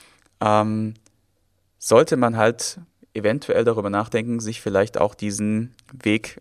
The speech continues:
im Social Media bereit zu, äh, schlagen. Allerdings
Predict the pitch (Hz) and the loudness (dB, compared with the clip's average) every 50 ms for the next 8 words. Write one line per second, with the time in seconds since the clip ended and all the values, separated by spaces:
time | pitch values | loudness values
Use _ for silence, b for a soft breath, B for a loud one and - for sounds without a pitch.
0 | - - 117 110 - 104 110 - - 123 131 151 165 151 107 92 78 - - - | -14 -12 -10 -6 -4 -4 -4 -6 -6 -6 -8 -6 -2 0 0 0 0 0 0 0
1 | 65 76 - - - - - - _ - - - 101 95 90 85 80 - 50 - | 0 0 -2 -4 -12 -18 -18 -16 _ -10 -8 -6 -4 -4 -4 -4 -4 -4 -2 0
2 | 64 60 62 60 58 - - 131 - _ _ _ _ _ _ - - - 92 87 | 0 0 0 0 -2 -4 -8 -12 -18 _ _ _ _ _ _ -12 -2 0 2 2
3 | 82 65 - - - 76 120 139 147 160 170 208 214 - - | 2 0 -2 0 0 4 4 6 6 6 2 2 0 0 -2